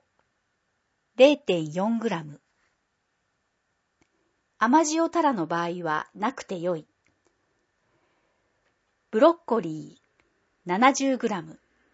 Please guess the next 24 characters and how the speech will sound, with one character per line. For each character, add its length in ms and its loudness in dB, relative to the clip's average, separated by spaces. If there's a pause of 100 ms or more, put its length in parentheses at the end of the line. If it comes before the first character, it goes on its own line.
(1080)
か 140 0
ぼ 160 4
ち 160 -2
ゃ、 160 -2 (460)
百 340 -4
グ 120 -2
ラ 140 -2
ム。 160 -16 (1500)
ミ 160 2
ニ 140 4
ト 120 2
マ 120 2
ト、 280 -12 (880)
八 360 -4
個、 240 -6 (520)
百 320 -4
グ 100 -2
ラ 140 -8
ム。 160 -20 (1300)
あ 100 -2
さ 180 4
り 160 0
水 280 0
煮、 280 -8